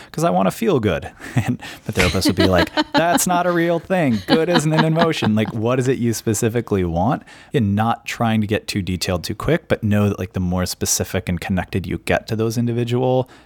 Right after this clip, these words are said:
Speaker 1: feelings and emotions and wants, I believe will help drive you toward it.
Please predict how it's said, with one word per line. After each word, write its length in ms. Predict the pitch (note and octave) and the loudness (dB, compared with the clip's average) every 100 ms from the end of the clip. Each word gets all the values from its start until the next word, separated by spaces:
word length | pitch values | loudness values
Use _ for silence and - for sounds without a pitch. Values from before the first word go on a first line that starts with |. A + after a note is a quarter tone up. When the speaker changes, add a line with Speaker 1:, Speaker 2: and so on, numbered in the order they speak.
| _ | _
Speaker 1:
feelings 440 | - B2+ C3 C3 | -2 0 2 0
and 80 | B2 | 0
emotions 380 | B2 B2 B2+ A#2+ | 0 0 -2 0
and 140 | B2 | 2
wants, 500 | B2 C#3 - - - - _ - | 2 0 -2 -12 -14 -14 _ 0
I 140 | G#2 | 0
believe 560 | F#2+ F2+ E2 D#2+ D2+ - - | 2 2 0 -2 -4 -12 -6
will 300 | F#2+ F2 E2 | 2 4 4
help 340 | - D#2+ - | 2 -2 -2
drive 300 | E2 D2 - | -4 -4 -6
you 160 | - - _ _ | -10 -12 _ _
toward 200 | - | -8
it. 80 | - | -6